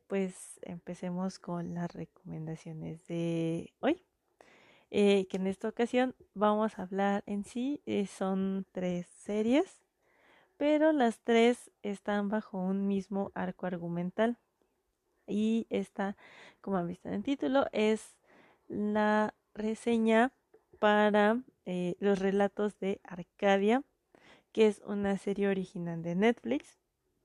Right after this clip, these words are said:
Eh, hace, eh, bueno, este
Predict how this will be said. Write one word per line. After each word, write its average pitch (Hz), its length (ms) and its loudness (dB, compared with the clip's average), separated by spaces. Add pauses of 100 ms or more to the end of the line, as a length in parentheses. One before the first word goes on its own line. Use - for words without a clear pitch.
(720)
Eh, 185 420 -6 (1040)
hace, 208 580 2 (100)
eh, 185 140 0
bueno, 196 200 -2
este 190 880 -4